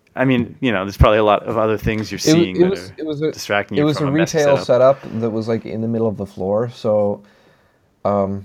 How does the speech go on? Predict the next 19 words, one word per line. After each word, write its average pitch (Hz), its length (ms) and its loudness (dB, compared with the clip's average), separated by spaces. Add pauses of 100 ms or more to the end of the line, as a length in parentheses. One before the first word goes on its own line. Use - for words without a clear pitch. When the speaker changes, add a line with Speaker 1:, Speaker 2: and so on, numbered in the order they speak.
Speaker 2:
what 113 180 -2
I 117 40 0
can 131 300 -4
say 123 240 -2
is 110 160 -2
that 113 240 -2
it, - 220 -6
it, 98 260 -6
it 101 120 -8
was 101 220 -4
using 110 420 -6
the, 101 140 -2
the - 140 -8
camera 101 540 -6
that 92 100 -6
was 95 160 -12
positioned, 95 600 -10
like, 90 200 -8
next - 320 -16